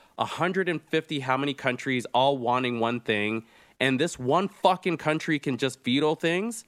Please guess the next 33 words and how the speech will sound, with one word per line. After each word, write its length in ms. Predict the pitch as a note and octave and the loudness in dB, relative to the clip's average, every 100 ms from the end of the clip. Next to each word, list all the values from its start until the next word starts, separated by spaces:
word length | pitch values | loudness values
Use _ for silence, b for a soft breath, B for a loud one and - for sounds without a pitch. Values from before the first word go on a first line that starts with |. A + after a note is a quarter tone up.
| b b _ | b b _
because 440 | B2 - C3+ A#2+ | -4 0 0 0
they 180 | A2 C3+ | 2 2
wanna 260 | C#3+ D3 D3 | 2 0 -2
keep 220 | - - | -6 -6
the 60 | |
shit 240 | C#3 C#3+ - | -2 -2 0
going, 420 | C3 C#3+ E3+ G3+ B B - | 0 2 0 -4 B B -2
and 160 | C#3+ C#3+ | 0 2
then 100 | D3+ | 0
they'll 140 | D#3 | -2
come 340 | - - F#3 - | -2 -2 -2 -2
in 100 | D#3 | -2
our 120 | C#3+ | -2
faces 640 | - - D#3+ F3+ F#3 F#3 F3 | -4 0 0 0 -2 -2 0
on 220 | C#3+ D3+ | 2 2
T 220 | D3 D#3+ D3+ | 0 -6 -4
V 180 | D#3 | -2
and 140 | D#3+ C3 | -2 -2
say 260 | - D3 | -2 -2
how, 400 | C#3 C3+ C3 C3 B B B | 2 4 4 2 B B B
"Oh, 340 | D3 C#3+ B2+ A#2 b b | 4 6 4 0 b b
we're 160 | C#3+ C#3+ | 2 4
really 320 | C#3 C#3+ C3 | 4 2 0
concerned 500 | C#3+ C3+ - C#3 C3 | -2 -4 -2 0 0
about 280 | A#2+ B2+ C3 | 0 0 -2
the 60 | |
civilian 540 | C3 B2+ C3 B2 B2 A#2 | -6 -4 0 2 2 0
deaths, 380 | C3 B2 - | 2 2 0
and 180 | B2+ A#2 B B - | -2 -2 B B -2
we've 140 | C3+ | 0
been 160 | C3 C3 | 2 0
pressuring 580 | - D3 C#3 - C3 C3 | 0 0 0 0 -2 0
Israel 600 | C3+ A2+ B2+ B2 B2 | -2 0 0 4 2